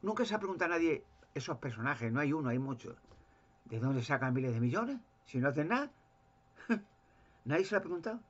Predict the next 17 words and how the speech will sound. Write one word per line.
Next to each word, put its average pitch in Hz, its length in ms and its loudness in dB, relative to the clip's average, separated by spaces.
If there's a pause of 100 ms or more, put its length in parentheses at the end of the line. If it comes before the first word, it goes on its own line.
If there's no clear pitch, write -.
(720)
Nadie 202 240 2
ha 208 40 4
investigado, 180 560 4
pero 117 200 0
bueno, 160 200 2
ese 123 140 0
hombre 170 180 2
ha, 165 240 2
ha 151 60 0
sacado 151 360 -2
una 151 260 -2
inmensa 156 340 2
fortuna. 123 500 -4 (400)
Y 151 120 -2
regalando, 156 500 6
y - 20 6
regalando, 151 440 4